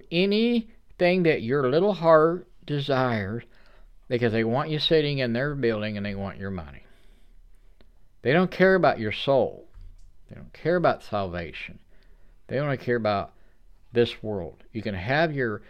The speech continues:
have this world now. You can have your best life now. Verse four would say, "You, you have turned away from the truth of God's word," when it is clear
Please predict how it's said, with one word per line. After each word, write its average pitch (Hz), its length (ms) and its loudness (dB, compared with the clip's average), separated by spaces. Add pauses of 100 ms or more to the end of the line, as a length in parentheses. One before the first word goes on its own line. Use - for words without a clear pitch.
(240)
have 135 320 -4
this 139 240 -2
world 123 300 0
now. 87 240 -6
You 92 160 -12
can 101 100 -8
have 127 220 -2
your 107 100 0
best 135 380 -2
life 123 340 0
now. 98 440 -8 (1900)
Verse 220 300 2
four 156 340 4
would 131 180 2
say, 117 460 4 (1400)
"You, 131 360 -4
you 123 220 -2
have 117 200 0
turned 196 320 2
away 131 380 4
from 123 220 -8
the 98 100 -2
truth 147 500 -2 (100)
of 98 160 -6
God's 104 380 -2
word," 147 420 -2 (720)
when 139 200 0
it 139 120 -2
is 139 300 0
clear 220 800 2